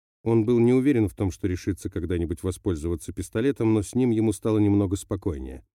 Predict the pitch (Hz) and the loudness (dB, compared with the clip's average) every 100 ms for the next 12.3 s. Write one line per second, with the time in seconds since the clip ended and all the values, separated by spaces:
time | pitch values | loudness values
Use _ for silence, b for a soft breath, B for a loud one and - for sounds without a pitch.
0 | _ _ _ _ _ _ _ _ _ _ | _ _ _ _ _ _ _ _ _ _
1 | 107 98 95 165 - - 147 127 117 120 | -8 -6 -2 -2 -2 2 4 4 2 2
2 | 143 - 120 110 123 131 107 107 123 113 | 0 -2 -2 0 0 0 0 0 -2 0
3 | 107 98 98 101 135 143 - 104 98 104 | 0 2 2 0 2 0 0 0 2 2
4 | 104 - 90 - 131 - 107 - - 95 | 2 0 -6 -2 -2 0 -4 -4 -4 -4
5 | 104 90 117 - 87 78 101 92 - 98 | -2 -2 -4 -4 -6 -4 -4 -2 -2 -2
6 | 90 - 101 - 123 95 76 _ _ _ | -2 -6 -8 -2 0 0 -2 _ _ _
7 | _ _ _ - - 107 - 104 101 98 | _ _ _ -16 -6 -4 0 0 2 0
8 | - - 110 123 95 92 73 73 _ _ | -2 -4 -2 -2 -4 -6 -6 -10 _ _
9 | - - 156 127 151 - 175 123 117 104 | -18 -4 0 0 0 0 2 4 4 2
10 | 110 107 98 - - 107 - 117 107 90 | 2 2 0 -4 -4 -4 -2 -4 -2 -2
11 | 113 113 104 - 107 - 107 104 117 120 | 2 2 0 -2 -4 -2 -4 2 4 4
12 | 92 69 - | 2 0 -12